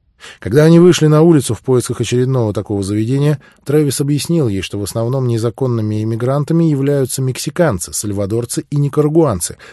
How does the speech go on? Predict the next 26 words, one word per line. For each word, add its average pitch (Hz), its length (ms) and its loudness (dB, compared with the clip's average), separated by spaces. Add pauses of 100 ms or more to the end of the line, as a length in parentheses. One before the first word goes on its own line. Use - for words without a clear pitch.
люди, 120 400 2 (140)
бегущие 143 640 0
от 139 120 -6
экономического 123 720 -4
хаоса 120 460 -2
и 123 60 -2
политических 98 680 -6
репрессий. 107 560 -10 (480)
Поэтому 95 320 -2
на 104 100 -2
рынке 107 260 -2
поддельных 104 580 -4
документов 90 580 -8 (280)
испаноговорящих 113 960 -2
нелегалов 123 440 -2
гораздо 135 360 0
больше, 180 380 2
чем 90 220 -8
вьетнамцев, 110 640 -6
китайцев 113 580 -6 (480)
и 95 80 -6
всех 135 260 -2
других 110 360 -6
национальностей 107 760 -6
вместе 87 380 -8
взятых. 85 480 -16